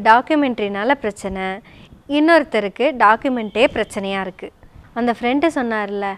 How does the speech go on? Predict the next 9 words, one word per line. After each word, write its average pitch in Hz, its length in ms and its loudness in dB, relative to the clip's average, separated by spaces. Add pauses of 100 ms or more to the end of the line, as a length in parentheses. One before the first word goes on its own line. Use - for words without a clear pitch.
(300)
அந்த 254 240 0
மாதிரி 302 440 2 (160)
உண்மையாவே 302 680 2
இது 233 200 -2
இந்தியா 294 320 2
மேல 285 220 0
தொடுக்கப்பட்ட 226 520 -4 (140)
போரா? 214 360 2 (640)
ஆமா, 208 300 -6